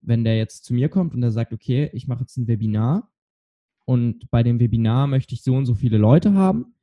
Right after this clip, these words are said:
die da zugucken, so und so viele Leute stell ich mir vor, dass die kaufen,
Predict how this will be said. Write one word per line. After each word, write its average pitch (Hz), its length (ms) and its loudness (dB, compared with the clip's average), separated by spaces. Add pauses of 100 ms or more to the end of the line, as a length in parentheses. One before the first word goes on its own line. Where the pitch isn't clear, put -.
die 117 80 2
da 110 160 4
zugucken, 180 560 2
so 143 120 2
und 139 60 0
so 131 80 -6
viele 123 180 -6
Leute 120 400 -2
stell 127 320 0
ich 135 100 -2
mir 127 100 2
vor, 120 200 0
dass 113 120 -4
die - 100 -16
kaufen, 196 600 0